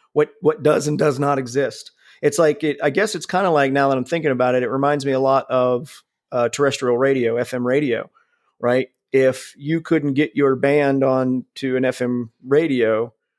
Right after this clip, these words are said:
that's creepy, Adam, stop it. <laughs> If you couldn't, <laughs>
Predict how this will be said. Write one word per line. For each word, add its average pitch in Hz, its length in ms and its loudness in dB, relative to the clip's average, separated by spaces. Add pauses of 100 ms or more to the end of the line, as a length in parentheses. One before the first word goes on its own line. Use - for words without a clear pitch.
(220)
that's 147 180 -10
creepy, 107 540 -10 (320)
Adam, 107 260 -8
stop 110 300 -6
it. - 80 -8 (120)
<laughs> - 40 -6
If 208 1120 0
you 185 180 -6
couldn't, - 680 -6 (920)
<laughs> 320 380 -4